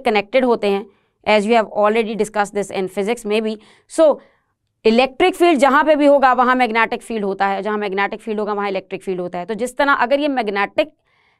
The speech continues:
फील्ड में शो करेंगी डिफ्लेक्शन, so वो इसकी रीजन ये है because they were showing deflection in electric field as well। Next property is that they raised the temperature।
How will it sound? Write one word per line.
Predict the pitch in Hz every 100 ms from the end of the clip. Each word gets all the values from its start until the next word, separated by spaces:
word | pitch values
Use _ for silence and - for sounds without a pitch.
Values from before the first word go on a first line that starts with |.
| _ _
फील्ड | - 294 349
में | 285 247 262 _ _ _
शो | - - 294 339
करेंगी | 320 285 294
डिफ्लेक्शन, | 269 262 254 262 247 226 - _ _ _ _ _ -
so | 247
वो | 262
इसकी | 254 -
रीजन | 254 247 262
ये | 240 220
है | 226
because | 220 254 247
they | 180 208 233 190
were | 233 262
showing | 226 214 202
deflection | 196 196 190 - 190
in | 233
electric | 214 180 170 185
field | 180 180 202 - -
as | 175 175
well। | - _ _ _ _ _ _ _ _ _ _ _ _ _ _ _ _ -
Next | 233 320 381 - -
property | 311 311 311 311 302 294
is | 302 302 -
that | - 247
they | 262
raised | 214 180 214 214 202 -
the | 202
temperature। | 214 180 165 165 _